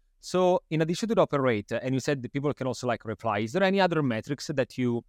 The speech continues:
um, either know that you can share, or any other, like, things that you usually, like, any K P Is from creators that you usually, like, try to track in order to be like, "Okay, this is successful, this was not"?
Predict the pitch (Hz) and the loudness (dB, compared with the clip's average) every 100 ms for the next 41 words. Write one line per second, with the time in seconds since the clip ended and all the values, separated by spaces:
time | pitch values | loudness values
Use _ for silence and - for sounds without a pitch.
0 | _ _ _ 120 120 113 110 104 135 135 | _ _ _ -2 0 2 -2 -4 0 2
1 | 131 120 127 123 123 120 117 - 139 139 | 2 2 2 0 -2 -6 -6 0 2 2
2 | 139 127 147 156 147 147 131 127 - 143 | 2 0 2 2 0 0 -2 -2 -2 -4
3 | 127 123 127 123 117 127 123 - _ _ | -2 -4 -4 -4 -2 -2 -2 -6 _ _
4 | _ _ 135 131 143 156 170 - 143 131 | _ _ -6 0 2 2 0 2 4 4
5 | 131 123 135 131 123 - 123 127 113 117 | 2 0 -2 -2 -2 0 0 0 0 -2
6 | 117 117 123 120 110 - - 117 117 - | 0 0 2 2 0 -6 -4 -2 -2 -6
7 | - _ - 123 - - 107 123 120 117 | -14 _ 0 0 0 -4 0 2 2 2
8 | - 117 113 107 107 104 107 113 113 117 | 0 2 4 4 2 0 0 0 0 -2
9 | - - - 107 - 123 110 113 107 117 | -2 -4 0 0 2 0 2 0 -4 -8
10 | 110 | -12